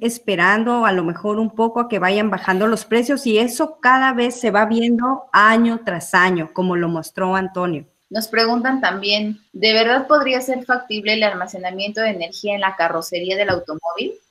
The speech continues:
Speaker 2: ¿No se podría dar el caso del calentamiento por el uso de la batería?
Speaker 1: Mira, yo lo, yo te lo contestaría más fácil.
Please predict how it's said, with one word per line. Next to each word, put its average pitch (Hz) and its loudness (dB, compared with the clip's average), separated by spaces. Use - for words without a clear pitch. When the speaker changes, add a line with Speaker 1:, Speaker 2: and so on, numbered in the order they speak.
Speaker 2:
¿No 208 -4
se 277 -4
podría 202 0
dar 202 2
el 208 -2
caso 208 0
del 190 -4
calentamiento 180 -4
por 175 -4
el 185 -6
uso 190 -4
de 202 0
la - -6
batería? - -8
Speaker 1:
Mira, 247 6
yo 254 6
lo, 285 2
yo 262 4
te 311 4
lo 311 4
contestaría 233 0
más 190 2
fácil. 151 -6